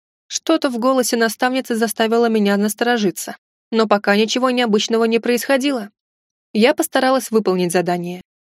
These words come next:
Это было необычно и ново. С подобными призраками я еще не сталкивалась. Мэриэн не только могла удерживать в своих фантомных руках кисти и пудру, но и с легкостью пользовалась современными средствами ухода за лицом,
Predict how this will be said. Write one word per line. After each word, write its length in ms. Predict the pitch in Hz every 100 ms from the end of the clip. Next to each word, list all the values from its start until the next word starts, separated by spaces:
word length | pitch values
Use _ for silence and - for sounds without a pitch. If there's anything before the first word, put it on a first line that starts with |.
| _ _
Это 220 | 403 403
было 180 | 240 254
необычно 540 | 247 233 190 185 208
и 40 | 202
ново. 340 | 185 160 175 _ _ _
С 100 | -
подобными 460 | 269 233 226 220
призраками 560 | 220 202 196 208 254 254
я 200 | 226 208
еще 180 | 196 226
не 80 | 233
сталкивалась. 760 | - 233 196 180 180 175 - - _ _ _ _
Мэриэн 420 | 254 247 247 247
не 100 | 240
только 320 | 226 214 226 277
могла 300 | 277 254 233
удерживать 500 | 208 208 185 196 190
в 40 |
своих 320 | - 202 196
фантомных 480 | 208 208 208 196 190
руках 320 | 208 208 190
кисти 380 | - 208 - -
и 60 | 202
пудру, 360 | 208 175 170 - _ _
но 180 | 226 220
и 60 |
с 100 | 214
легкостью 500 | 196 196 - 214 247
пользовалась 560 | 214 233 214 220 226 220
современными 540 | 208 208 202 196 196
средствами 440 | 202 190 185 190 190
ухода 360 | 190 208 190
за 100 | 185
лицом, 420 | 202 220 302 247